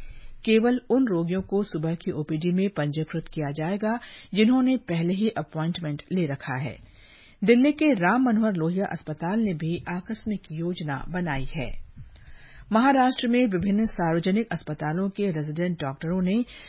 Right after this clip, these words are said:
फेडरेशन of Resident Doctors Association, एफ़ओआरडीए, के आह्वान पर राष्ट्रव्यापी हड़ताल के प्रतिक्रिया स्वरूप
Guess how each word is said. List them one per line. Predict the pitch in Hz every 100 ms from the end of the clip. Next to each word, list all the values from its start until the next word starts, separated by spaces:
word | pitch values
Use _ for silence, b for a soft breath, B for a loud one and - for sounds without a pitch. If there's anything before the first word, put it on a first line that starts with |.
| B
फेडरेशन | 233 226 254 - 285
of | 233 226
Resident | 175 170 190 190
Doctors | 160 151 180 185 -
Association, | 165 - 151 - 180 185 214 214 -
एफ़ओआरडीए, | 170 190 - 160 - 156 151 156 180
के | 190 170
आह्वान | 139 147 185 233
पर | 214 240 - B B 185
राष्ट्रव्यापी | 170 202 262 - 240 220 233
हड़ताल | 185 156 160 170 185
के | - 185
प्रतिक्रिया | 190 151 151 147 160 139
स्वरूप | - 165 190